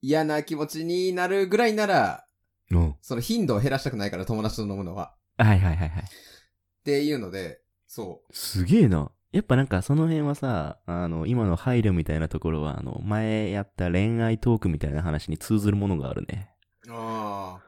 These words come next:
Speaker 1: しかもね、
Speaker 2: なんか今めっちゃ思ったわ。
Speaker 1: 俺それだから、酔ったらなおさら、もうめちゃくちゃ払いたがりっぽいんよね。
Speaker 2: なんかそういう説あっ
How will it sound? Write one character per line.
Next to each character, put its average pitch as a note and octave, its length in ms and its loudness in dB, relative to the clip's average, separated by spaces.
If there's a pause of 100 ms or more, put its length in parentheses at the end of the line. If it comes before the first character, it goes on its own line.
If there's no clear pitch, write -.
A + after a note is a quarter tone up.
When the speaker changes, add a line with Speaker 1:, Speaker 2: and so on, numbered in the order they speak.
(140)
Speaker 1:
し - 80 -12
か - 80 0
も A#2+ 40 0
ね、 A2 80 -4
Speaker 2:
な - 80 2
ん - 40 2
か D#2+ 80 2
今 D#2+ 140 4
め D#2+ 100 4
っ - 20 2
ち - 120 0
ゃ E2+ 40 6
思 D#2+ 120 4
っ - 40 -4
た - 120 -6
わ。 - 20 -8
Speaker 1:
俺 - 0 -
そ - 0 -
れ - 0 -
だ - 0 -
か - 60 -8
ら、 - 80 -12 (320)
酔 D3 160 6
っ - 200 -6
た A#3+ 120 2
ら A2 140 0
な B2+ 160 0
お F3+ 80 0
さ F3+ 160 -4
ら、 D#3+ 320 -2 (380)
も A2+ 420 -8
う G#2 60 -12
め B2+ 120 0
ち E3+ 40 -6
ゃ F#3 40 -6
く G3+ 60 -8
ち G3+ 40 2
ゃ - 20 0
払 F#3+ 260 0
い F#3 60 -2
た F3 120 -4
が D#3+ 100 -2
り D3 260 -4
っ - 100 -20
ぽ C3+ 140 -2
い G2 40 -6
ん E2+ 40 -10
よ D2+ 80 -16
ね。 - 120 -20 (920)
Speaker 2:
な A2+ 140 0
ん F#3 60 -2
か F#2+ 120 -4
そ - 180 -2
う - 20 6
い E3+ 40 6
う - 20 4
説 - 240 -2
あ - 40 -4
っ - 40 -8